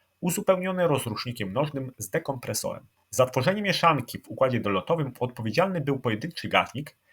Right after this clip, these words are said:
za to układ wydechowy wyposażono w dwie rury wydechowe.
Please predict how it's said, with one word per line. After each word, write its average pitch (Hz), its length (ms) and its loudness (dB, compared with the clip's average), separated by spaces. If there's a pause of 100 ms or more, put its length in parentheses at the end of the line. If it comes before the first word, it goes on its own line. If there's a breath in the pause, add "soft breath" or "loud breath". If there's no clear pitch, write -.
(140 soft breath)
za 120 160 4
to 123 100 2
układ 147 320 4
wydechowy 139 500 0
wyposażono 120 720 0
w - 20 -6
dwie 147 260 0
rury 120 220 0
wydechowe. - 460 -6